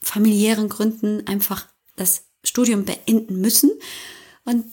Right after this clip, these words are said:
ganz lange war es für mich kein Thema, das so gemacht zu haben. Und letztes Jahr tatsächlich so, auch im Jahreswechsel, habe ich so gemerkt, hm,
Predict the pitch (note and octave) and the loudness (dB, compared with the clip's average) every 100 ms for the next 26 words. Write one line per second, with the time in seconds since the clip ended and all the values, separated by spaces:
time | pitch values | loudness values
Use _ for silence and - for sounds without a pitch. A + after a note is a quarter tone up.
0 | - - - D#4+ B4 D#4+ D4+ D4 A#3+ B3+ | -20 -6 0 0 4 6 6 6 2 0
1 | - B3 A#3 - G#3+ G#3+ - G#3+ G3+ F#3 | 2 2 0 -4 -4 -2 -2 -2 -2 -4
2 | F#3 F#3 - - - A3 A3 A3+ - - | -4 0 -2 -2 -2 2 2 -2 -6 -4
3 | G3 B3+ - - C4 G3+ F3+ A3+ A#3+ A3 | -2 -2 -4 -2 0 -2 -4 -2 -2 -4
4 | - - - G3+ A3+ E4+ - D#4 - G3 | -10 -16 -4 0 2 0 -2 0 0 0
5 | F3+ A3 C4 - A3+ A3+ A3+ A3+ - A3+ | -2 -4 -6 -6 -6 -4 -2 0 0 0
6 | - C4 D4+ - A3+ F#3+ G3+ C#4+ D4 A#3 | 4 4 2 0 0 2 0 2 2 2
7 | A#3+ - A#3+ A#3 - B3 A#3+ A#3 A#3+ - | 0 -2 -2 -2 0 0 0 -2 -4 -10
8 | _ G#4+ G3 D3+ | _ -2 -2 -4